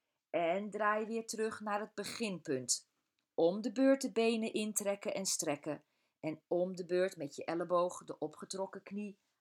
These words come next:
aanraken. Buikspieren ingetrokken, rug naar de mat en herhaal dit zoveel keren als je aan kunt.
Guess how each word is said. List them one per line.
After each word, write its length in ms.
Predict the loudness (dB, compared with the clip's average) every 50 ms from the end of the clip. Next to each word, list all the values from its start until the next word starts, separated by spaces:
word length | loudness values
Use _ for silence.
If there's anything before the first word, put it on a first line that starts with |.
| _ _ _
aanraken. 760 | -4 -2 -2 -2 -4 -6 -6 -6 -6 -6 -8 -12 -14 -18 -18 _ _ _ _ _ _ _ _ _ _ _ _ _ _ _ _ _ _ _ _ _ _
Buikspieren 680 | -2 0 0 0 0 0 0 2 2 4 4 2 2 2
ingetrokken, 800 | 2 0 0 -2 -4 -6 -4 -2 -2 -2 -2 -2 -6 -6 -6 _ _ _ _ -16
rug 380 | -10 -6 -2 0 0 0 0
naar 200 | 0 0 0 0
de 80 | 0 -2
mat 380 | 0 0 0 0 0 -4 -10 _ _ _ _ _ _
en 180 | -6 -6 -4 -4
herhaal 600 | -2 -2 -2 -2 -2 -2 2 4 4 4 4 4
dit 240 | 4 2 4 6 4
zoveel 600 | 4 4 2 -2 -4 -4 0 2 2 2 2 2
keren 460 | 0 0 2 2 2 0 -2 -4 -6 _ _ _
als 220 | 2 2 4 4 2
je 140 | 0 0 -2
aan 280 | -2 -2 -4 -6 -8
kunt. 400 | -8 -8 -6 -4 -6 -6 -6 _